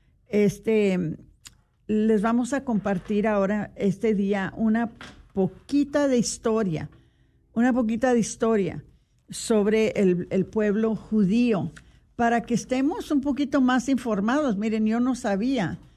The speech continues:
¿verdad?, que el, el, ah, el sitio de Gaza,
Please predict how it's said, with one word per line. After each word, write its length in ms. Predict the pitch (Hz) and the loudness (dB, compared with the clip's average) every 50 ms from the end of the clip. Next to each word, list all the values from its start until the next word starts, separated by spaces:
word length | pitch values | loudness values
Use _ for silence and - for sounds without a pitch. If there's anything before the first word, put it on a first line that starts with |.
| _ _ _ _ - | _ _ _ _ -4
¿verdad?, 520 | - 196 180 180 208 202 196 196 196 - - - _ _ _ _ - | -2 -2 -2 0 0 0 0 0 -2 -6 -12 -20 _ _ _ _ -4
que 500 | - 202 190 185 185 185 185 180 - - | 0 2 2 4 2 2 2 0 -2 -2
el, 420 | - 196 196 185 180 175 170 165 - - | 0 0 2 2 4 2 2 0 -2 -2
el, 340 | 180 180 175 175 170 165 | -2 0 0 2 2 2
ah, 380 | 170 170 165 165 165 165 - - - - - - - - - _ | 0 0 0 0 -2 -2 -4 -8 -10 -12 -14 -14 -14 -16 -20 _
el 280 | - - 165 170 170 160 | -8 -6 -4 -4 -4 -4
sitio 520 | - - - 254 262 226 - - 262 254 | -6 -8 -2 -2 -2 -2 0 -2 -2 0
de 140 | 233 226 208 | 0 0 0
Gaza, 680 | 185 180 196 208 254 269 233 - 208 170 170 180 165 | 0 2 2 2 2 0 0 0 0 0 0 -2 -4